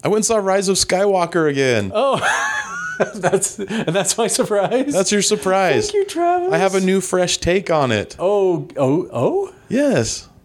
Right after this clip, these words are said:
Speaker 2: Oh,
Speaker 1: Well,
Speaker 2: oh,
Speaker 1: it's
Speaker 2: oh,
Speaker 1: actually pretty
Speaker 2: O'Reilly?
Speaker 1: close to the same take.
Speaker 2: What's up?
Speaker 1: I really still enjoy it.
Speaker 2: Okay.
Speaker 1: I wanted to make sure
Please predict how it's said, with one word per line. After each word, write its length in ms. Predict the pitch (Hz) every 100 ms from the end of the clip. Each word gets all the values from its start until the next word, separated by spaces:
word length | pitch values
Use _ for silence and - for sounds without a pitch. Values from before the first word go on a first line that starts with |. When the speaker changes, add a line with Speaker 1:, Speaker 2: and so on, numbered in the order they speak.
| - 131
Speaker 2:
Oh, 120 | 127
Speaker 1:
Well, 200 | 127 131
Speaker 2:
oh, 40 |
Speaker 1:
it's 120 | 131
Speaker 2:
oh, 60 | 131
Speaker 1:
actually 240 | 139 123 139
pretty 260 | 143 143 127
Speaker 2:
O'Reilly? 100 | 120
Speaker 1:
close 280 | 117 107 -
to 60 |
the 100 | 95
same 240 | - 90 85
take. 320 | 87 85 - - -
Speaker 2:
What's 240 | 123 123
up? 320 | 151 127 -
Speaker 1:
I 120 | 147 175
really 600 | 156 110 107 127 135 135
still 600 | - - - 101 95 104
enjoy 480 | 104 113 113 110 101
it. 280 | 90 - - -
Speaker 2:
Okay. 420 | 180 254 254 302
Speaker 1:
I 160 | 294 120
wanted 320 | 123 139 147
to 80 | 165
make 240 | 165 175
sure 560 | 180 - 139 135 135 135